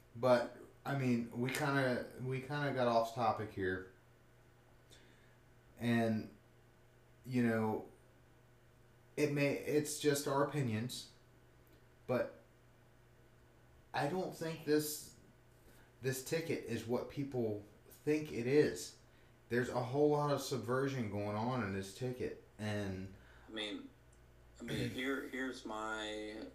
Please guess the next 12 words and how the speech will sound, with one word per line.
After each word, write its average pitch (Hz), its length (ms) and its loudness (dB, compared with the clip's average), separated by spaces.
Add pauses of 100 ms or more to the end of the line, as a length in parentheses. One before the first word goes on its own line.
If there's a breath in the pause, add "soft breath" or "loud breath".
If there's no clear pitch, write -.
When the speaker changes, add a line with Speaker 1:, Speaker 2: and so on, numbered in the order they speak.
(480)
Speaker 2:
thoughts 101 480 -4
to 98 240 -4
it, - 100 -8
you - 180 -4
know. - 160 -4 (1300 loud breath)
I 107 80 -6
feel 107 320 -2
like 98 360 0 (1080)
the 104 220 -6
Democratic 101 640 -4
Party, 95 540 -2 (360)
um, 90 580 -6